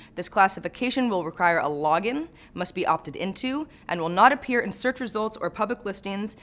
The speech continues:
and will generate no revenue for Reddit." Also now off the table, anything that incites harm or violence against a person or group,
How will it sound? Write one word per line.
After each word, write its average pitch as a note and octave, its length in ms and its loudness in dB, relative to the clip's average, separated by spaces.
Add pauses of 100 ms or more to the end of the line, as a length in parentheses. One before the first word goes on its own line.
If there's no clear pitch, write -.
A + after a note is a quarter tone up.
(120)
and F3 120 -4
will E3 80 -4
generate F#3+ 400 2
no F#3+ 220 2
revenue G3+ 560 4
for E3 300 -6
Reddit." - 540 -8 (360)
Also G3+ 340 4
now G#3+ 240 6
off G#3 220 4
the A3 60 -8
table, A#3+ 580 0 (160)
anything G#3 400 -2
that F#3 100 0
incites F3 400 -2
harm A3+ 400 4
or F#3 120 0
violence F3 380 2
against F3+ 300 -2
a D#3 60 -6
person D3+ 320 -8
or C3 80 -6
group, B3+ 320 -4